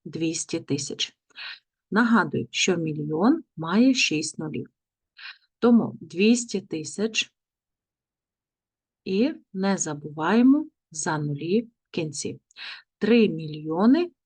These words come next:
триста тисяч. Три мільйони триста тисяч. Двісті мільярдів сорок чотири. Мільярд має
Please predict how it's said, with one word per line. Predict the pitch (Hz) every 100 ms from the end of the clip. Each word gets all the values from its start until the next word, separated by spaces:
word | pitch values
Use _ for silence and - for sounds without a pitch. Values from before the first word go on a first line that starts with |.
| -
триста | 170 165 - - 196 208 - -
тисяч. | 202 - - - - _ _ _
Три | - 233 214
мільйони | 160 151 147 156 147 190 320 262 _ _ _ _ _ _ _ _ _ _ _ _ _ _ _ _ _
триста | 190 170 156 - 190 262 262 _ _
тисяч. | - - - - - _ _ _ _ _ _ - - - _
Двісті | - 180 190 175 - - 226 269 -
мільярдів | 214 220 226 254 240 208 - 156 160 _ -
сорок | - - 180 170 180 262 262 _ _ _
чотири. | - 220 220 170 135 135 _ _ _
Мільярд | 180 175 151 180 269 -
має | 185 165 185 233 277